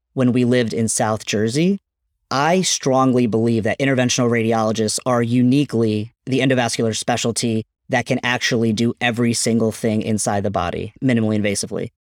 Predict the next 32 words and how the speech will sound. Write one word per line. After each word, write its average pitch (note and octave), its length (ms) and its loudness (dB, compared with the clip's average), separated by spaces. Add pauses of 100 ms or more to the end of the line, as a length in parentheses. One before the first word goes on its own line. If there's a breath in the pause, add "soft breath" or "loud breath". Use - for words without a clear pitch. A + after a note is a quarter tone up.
(240)
We C3 140 0
thread C#3 300 0
wires B2+ 420 2
into A#2 320 0 (160)
obstructed B2+ 500 0
ureters B2+ 720 2
and A#2 360 0
non-dilated B2 680 0
biliary C3 360 2
systems, A#2 640 0 (320)
and A#2+ 320 2
we're C3 180 2
doing C3+ 340 4
Y B2 200 2
ninety B2 420 2
in A#2 280 2
subsegmental A#2 800 0
branches. A2+ 720 0 (340)
I'm C#3 160 2
not D#3+ 200 2
saying C#3 320 0
P C#3 160 0
A B2 120 2
D B2 260 0
is A2+ 180 0
easier A2+ 580 0
by A#2 220 -2
any B2+ 240 2
means. G2+ 340 0
It's B2+ 160 -2
a A#2 60 -2
different B2 720 -2